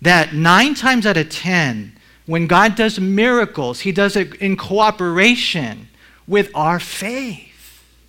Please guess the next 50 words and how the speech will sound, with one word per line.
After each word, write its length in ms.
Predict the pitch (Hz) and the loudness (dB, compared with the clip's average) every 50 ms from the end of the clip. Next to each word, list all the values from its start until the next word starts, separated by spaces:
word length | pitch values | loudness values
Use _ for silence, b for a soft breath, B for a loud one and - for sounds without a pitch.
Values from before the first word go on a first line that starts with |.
| b b b b b b b b b | b b b b b b b b b
And 220 | 170 185 190 185 | -2 -2 0 4
God 260 | 202 196 214 254 247 | 4 4 4 4 4
will 120 | 254 240 208 | 0 -2 -2
do 240 | 156 190 208 240 226 | 0 0 0 2 2
little 240 | 202 214 220 220 | 2 2 0 0
signs 640 | 214 - - - 202 208 220 214 208 196 165 143 131 135 | -2 -4 -4 -2 0 2 2 2 2 0 -2 -4 -4 -4
and 160 | 151 151 151 | -4 -2 0
miracles, 720 | 170 190 233 233 226 214 - - 151 135 127 113 - - 156 | 0 2 2 2 0 -2 -4 -6 -6 -6 -6 -8 -10 -8 -8
and 180 | 143 139 123 B B B B B B B - | -8 -8 -10 B B B B B B B 0
things 260 | - 220 254 240 196 | 2 2 2 2 0
will 80 | 208 180 | 0 0
happen 400 | 165 156 190 202 214 - 220 190 | 0 2 2 2 2 0 -2 -2
in 100 | 185 180 | 0 0
our 140 | 170 160 | 0 0
life 380 | 156 160 180 196 190 175 - - | 2 2 4 4 4 2 0 -2
that 120 | 185 165 | -6 -4
will 120 | 160 165 160 | -4 -4 -6
stir 460 | 156 - - - - - 202 208 208 | -6 -8 -8 -8 -6 -2 -2 0 0
that 220 | 202 202 185 185 | 2 2 2 2
up, 220 | 214 233 202 156 - B B B B - | 2 2 0 0 -2 B B B B -6
but 100 | 160 160 | -2 0
we 140 | 170 196 | 2 2
have 240 | 185 185 196 190 190 | 4 4 2 2 0
to 80 | - 175 | -4 -8
pay 240 | 165 - - 170 151 | -8 -6 -6 -6 -6
attention, 760 | 131 127 - - 175 226 285 294 - - - 117 98 101 110 120 | -6 -8 -8 -8 -8 -8 -8 -8 -10 -10 -10 -10 -12 -12 -10 -6
right? 420 | 135 147 175 202 240 262 240 214 B B B B B B B B B B B B _ - | -4 -2 0 0 -2 -2 -6 -10 B B B B B B B B B B B B _ -4
I 100 | - 190 | 0 2
mean, 120 | 208 214 | 4 4
I 100 | 214 220 | 4 4
don't 80 | 254 247 | 4 2
know 140 | 247 247 226 | 2 2 2
how 140 | 196 233 233 | 2 2 2
you 140 | 233 233 | 2 2
guys 220 | 220 220 214 214 - | 2 2 0 0 -2
feel 220 | - 220 220 233 | -4 -2 -2 0
about 320 | 233 196 226 226 226 220 220 | 0 2 2 0 0 0 -2
this 160 | 220 208 - | -4 -4 -4
whole 200 | - 226 226 226 | -4 -4 -4 -4
thing, 420 | 220 - - 233 233 240 240 226 | -6 -6 -6 -4 -4 -4 -4 -4
but, 180 | 196 185 156 - | -4 -4 -4 -4
you 160 | 185 196 202 | -2 -2 0
know, 300 | 214 220 226 233 233 220 | 0 0 0 0 -2 -2
I 120 | - 190 | -2 -2
mean, 180 | 190 196 190 185 | 0 0 0 0
here's 260 | 170 220 226 208 175 - | 0 0 -2 -2 -4 -4
Jesus 560 | - 208 220 226 202 208 233 233 240 220 - | -2 -2 -2 -2 -2 -2 -2 -2 -2 -4 -2
taking 320 | - 226 226 220 226 220 | -2 -2 -2 -2 -2 -2
him 120 | 220 220 214 | 0 0 0
aside, 640 | 208 214 - 220 208 208 214 220 226 226 226 208 | -2 -2 -2 0 0 2 2 2 0 0 -2 -4